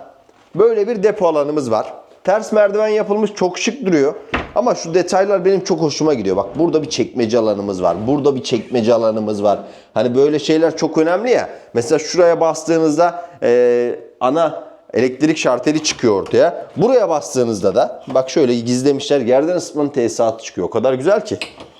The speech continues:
Burada ne var? Burada da böyle üçlü priz falan koymuşlar lazım olur diye. Çok güzel olmuş. Gerçekten harika.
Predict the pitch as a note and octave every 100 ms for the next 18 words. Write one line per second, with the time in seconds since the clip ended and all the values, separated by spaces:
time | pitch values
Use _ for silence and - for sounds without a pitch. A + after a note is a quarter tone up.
0 | - - - D3+ F3+ B2 G2+ D#3+ - -
1 | - - _ _ _ _ _ _ - D3
2 | C#3+ B2+ E3 G3 - - A2 A#2+ - B2
3 | B2+ A2+ - A2+ B2+ A2 F#2 - F#2+ F2
4 | F#2 F#2 F#2+ F2 E2+ D2+ D#3 A#3+ - _
5 | - D3 E3+ A#2 F#2+ F2 - C3 C#3+ C3+
6 | G#2+ F#2+ F2+ F2